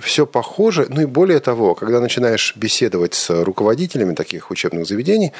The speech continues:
они, э, начинают тебе говорить о результатах, о достижениях.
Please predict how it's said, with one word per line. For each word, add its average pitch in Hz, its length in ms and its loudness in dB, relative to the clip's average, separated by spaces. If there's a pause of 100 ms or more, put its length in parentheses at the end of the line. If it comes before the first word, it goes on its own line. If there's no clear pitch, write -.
(440)
они, 147 680 2
э, 107 280 2
начинают 131 420 0
тебе 123 180 0
говорить 123 460 -2
о 110 140 2
результатах, 113 640 0
о 95 40 0
достижениях. 107 800 0